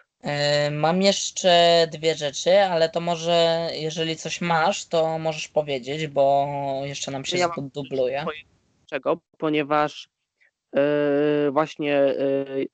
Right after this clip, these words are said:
Speaker 2: e, są prace nad, e, remake'iem w formie serialu, e, filmu Willow. Kojarzysz, czy nie?
Speaker 1: Właśnie nie kojarzę. E, patrzę tak na ten tytuł, e,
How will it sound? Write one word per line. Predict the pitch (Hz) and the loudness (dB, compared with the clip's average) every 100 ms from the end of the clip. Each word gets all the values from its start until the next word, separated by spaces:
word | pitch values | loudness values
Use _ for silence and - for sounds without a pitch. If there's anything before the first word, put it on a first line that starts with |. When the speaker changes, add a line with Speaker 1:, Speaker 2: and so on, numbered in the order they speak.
| - | -6
Speaker 2:
e, | 143 | 0
są | 170 147 | 0 2
prace | 180 175 - 185 170 | 4 2 2 0 2
nad, | 160 160 156 156 151 - | 2 4 4 2 -2 -8
e, | 147 143 143 139 135 156 | -4 0 2 2 2 2
remake'iem | 160 175 151 - 180 180 | 2 2 0 0 -4 -4
w | - | -6
formie | 175 156 151 151 | -2 -2 0 -4
serialu, | 147 160 147 147 135 135 147 185 269 359 _ - - - | -4 -4 -2 0 2 0 0 0 0 -2 _ -20 -10 0
e, | 151 147 | 2 2
filmu | 170 170 170 165 160 156 | 2 2 4 4 4 4
Willow. | 117 - - _ _ _ | 2 0 -4 _ _ _
Kojarzysz, | 165 151 170 214 240 - | 2 4 4 -2 -10 -16
czy | - 156 147 135 | -4 -2 0 -2
nie? | 127 180 _ | -4 -6 _
Speaker 1:
Właśnie | - - - 185 180 156 170 165 | -20 -6 -4 0 0 -2 -6 -6
nie | 165 | 0
kojarzę. | 214 180 180 151 120 | 4 4 4 2 2
E, | 165 165 170 170 160 | 2 4 4 2 2
patrzę | 170 180 - 196 | 0 0 0 -2
tak | - 160 | -2 -2
na | 156 151 | -2 -2
ten | 156 143 | -4 -6
tytuł, | - 131 - 156 185 220 220 - | -10 -6 2 4 4 2 0 -4
e, | 160 160 156 156 | -6 -4 -2 -2